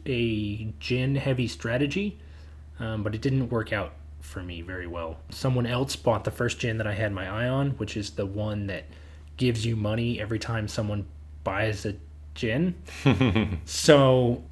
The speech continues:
Speaker 1: he got a whole bunch of money 'cause I just doubled down. I was like, "Okay, well, I'm still gonna do this." Um, and I ended up with the most Viziers and also the most Elders, but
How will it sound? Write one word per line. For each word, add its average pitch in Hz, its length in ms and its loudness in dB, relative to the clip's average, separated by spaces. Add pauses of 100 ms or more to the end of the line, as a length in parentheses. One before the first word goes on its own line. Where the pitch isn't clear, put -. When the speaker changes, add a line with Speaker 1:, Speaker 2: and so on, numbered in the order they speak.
(120)
Speaker 1:
he - 280 4
got 135 180 6
a 98 60 2
whole 143 300 4
bunch 123 260 2
of 110 60 2
money 110 380 2
'cause 113 200 -4
I 131 260 4 (200)
just 127 180 2
doubled 113 260 4
down. 127 220 6
I 98 60 -4
was 107 140 -2
like, 95 140 -2
"Okay, - 240 2
well, 117 120 0
I'm 107 80 0
still 113 200 2
gonna 95 160 -2
do 92 120 -2
this." 104 360 -2 (420)
Um, 113 140 0
and 117 80 4
I 135 60 8
ended 208 220 12
up 175 100 6
with 147 100 4
the 139 60 4
most 127 240 4
Viziers 131 540 6
and 113 80 0
also 113 240 0
the 110 100 0
most 98 220 -2
Elders, 107 460 2
but - 380 -2